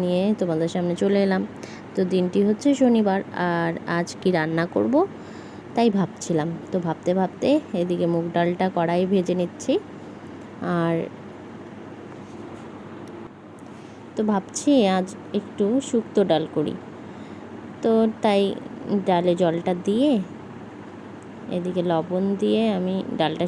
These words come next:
সেদ্ধ করতে বসিয়ে দিলাম। আর শুক্তো ডালটা ভালোই লাগে, তো এর মধ্যে আমি লবণ দিয়ে সেদ্ধ করে নিয়েছি, আর সেদ্ধ হয়ে গেছে। আর এর মধ্যে দিয়ে দিচ্ছি আমি সামান্য পরিমাণ হলুদ, আর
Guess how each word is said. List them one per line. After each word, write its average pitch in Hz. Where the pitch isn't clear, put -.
সেদ্ধ 180
করতে 190
বসিয়ে 226
দিলাম। 208
আর 185
শুক্তো 202
ডালটা 190
ভালোই 185
লাগে, 156
তো -
এর 190
মধ্যে 196
আমি 202
লবণ 185
দিয়ে 208
সেদ্ধ 185
করে 185
নিয়েছি, 196
আর 208
সেদ্ধ 185
হয়ে 196
গেছে। 214
আর 208
এর 170
মধ্যে 180
দিয়ে 180
দিচ্ছি -
আমি 226
সামান্য 202
পরিমাণ 175
হলুদ, 240
আর 165